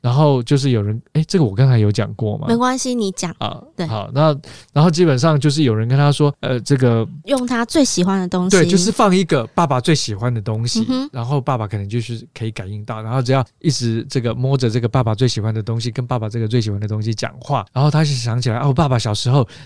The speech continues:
Speaker 1: 常常用布袋戏演这个廖天丁跟安姑的故事
Speaker 2: 嗯哼。
Speaker 1: 给他听，这样子，他就去放了一个廖天丁的这个布袋戏在舞台上。
Speaker 2: 嗯哼。
Speaker 1: 就是对着这个廖天丁说话，所以在整个过程中呢，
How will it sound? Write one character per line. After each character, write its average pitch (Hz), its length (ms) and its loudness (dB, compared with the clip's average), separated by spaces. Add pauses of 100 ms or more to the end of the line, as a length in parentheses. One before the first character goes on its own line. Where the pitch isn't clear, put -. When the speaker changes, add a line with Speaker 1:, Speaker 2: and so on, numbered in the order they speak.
Speaker 1:
常 117 160 -2
常 120 140 2
用 143 160 4
布 156 180 4
袋 143 160 4
戏 120 360 0
演 107 120 -6
这 135 140 0
个 135 60 4
廖 170 200 6
天 156 220 6
丁 147 180 4
跟 147 240 2
安 135 200 0
姑 160 200 0
的 147 80 4
故 135 240 2
事 - 320 -6 (140)
Speaker 2:
嗯 214 160 -6
哼。 240 320 -6
Speaker 1:
给 104 100 -6
他 113 160 -2
听， 110 320 -4
这 113 60 -6
样 107 200 -8
子， - 220 -16 (260)
他 110 120 -8
就 107 160 -4
去 101 120 -10
放 117 200 -2
了 101 80 -4
一 101 40 -6
个 98 100 -10
廖 113 180 0
天 104 180 -4
丁 107 160 -6
的 117 220 -10 (320)
这 135 100 -10
个 - 340 -10
布 135 120 2
袋 113 160 0
戏 113 200 -6
在 85 200 -6
舞 - 100 -12
台 113 180 -14
上。 - 240 -10 (320)
Speaker 2:
嗯 208 140 -10
哼。 240 240 -8 (100)
Speaker 1:
就 110 120 -6
是 104 120 -6 (120)
对 107 200 -2
着 113 280 -14
这 117 100 -10
个 117 80 -8
廖 120 160 -10
天 110 160 -6
丁 101 140 -6
说 110 200 -6
话， 113 220 -8
所 - 140 4
以 196 60 6
在 214 140 4
整 160 160 0
个 135 80 2
过 185 160 6
程 156 160 4
中 160 220 2
呢， 151 160 2